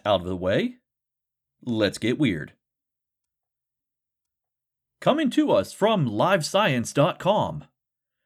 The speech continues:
On November twenty-second, a green fireball was seen streaking across the skies of Canada and the United States before crashing into Lake Ontario. The fireball,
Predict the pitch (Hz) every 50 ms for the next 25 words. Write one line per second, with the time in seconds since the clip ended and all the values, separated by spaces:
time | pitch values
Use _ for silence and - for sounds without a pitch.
0 | _ _ _ - 151 185 180 185 185 165 151 226 277 302 311 302 285 - - -
1 | 208 220 208 233 214 202 - - 160 185 - - 92 80 80 - - _ 143 156
2 | 160 139 - 135 147 185 220 240 240 226 - 202 202 196 180 135 110 101 95 92
3 | 95 95 104 131 139 135 - - 202 202 196 180 - - - - 190 226 208 -
4 | 214 214 202 - - 175 185 180 - 180 180 - - - 117 107 113 113 110 113
5 | - - - 220 233 165 113 101 101 117 - - 120 131 135 127 131 139 127 104
6 | 95 95 101 98 - - - 202 170 135 151 - - - _ _ _ _ _ _
7 | _ - 190 190 - - 262 262 254 - - 247 233 233 - - 131 139 151 -
8 | - - 170 - 208 196 147 117 107 101 - 110 113 120 - 180 196 185 131 95
9 | 80 - - - _ _ _ _ _ _ _ _ _ _ _ _ _ _ _ _
10 | _ _ _ _ _ _ - 160 - - 254 294 269 226 143 113 101 95 113 175
11 | 214 226 -